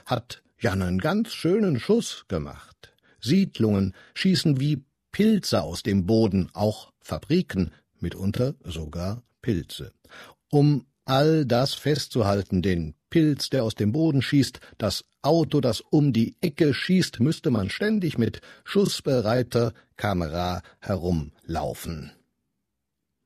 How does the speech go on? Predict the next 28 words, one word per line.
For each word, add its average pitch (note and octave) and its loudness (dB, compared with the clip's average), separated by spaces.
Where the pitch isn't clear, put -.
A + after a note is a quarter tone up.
Man G2 -2
wollte G#2+ -2
nur G2 0
Gymnastik G2+ -4
machen. D2+ -10
Vielleicht G2+ 0
ist - -6
man A2 0
dabei G2 0
übers G2 -4
Ziel G#2 -2
hinausgeschossen, G2+ -4
hat - -10
sich - -12
überfordert. - -10
Sportlich C3+ 0
gesagt, A#2+ -2
man G#2+ 0
hat G2+ -2
ein G2+ 0
Eigentor E2 -6
erzielt. - -10
Der - -4
Schuss - -4
ging G2 -2
nach G#2 -4
hinten C#2+ -6
los. - -16